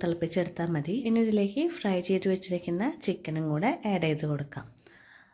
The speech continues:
മുഴുവനായിട്ടും ചേർത്ത് കൊടുക്കുക. ആ മസാലയൊക്കെ നമുക്ക് ഇതിലേക്ക് ആഡ് ചെയ്ത് കൊടുക്കാവുന്നതാണ്.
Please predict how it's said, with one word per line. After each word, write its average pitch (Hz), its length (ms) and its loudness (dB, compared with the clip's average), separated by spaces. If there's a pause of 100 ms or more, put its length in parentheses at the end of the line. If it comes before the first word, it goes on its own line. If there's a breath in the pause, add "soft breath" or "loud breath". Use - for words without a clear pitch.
(580 loud breath)
മുഴുവനായിട്ടും 180 680 2
ചേർത്ത് 180 380 -2
കൊടുക്കുക. 165 320 -2
ആ 170 320 0
മസാലയൊക്കെ 170 840 -2 (100)
നമുക്ക് 170 240 -2
ഇതിലേക്ക് 160 500 0
ആഡ് 175 160 0
ചെയ്ത് 160 200 -2
കൊടുക്കാവുന്നതാണ്. 156 1160 -2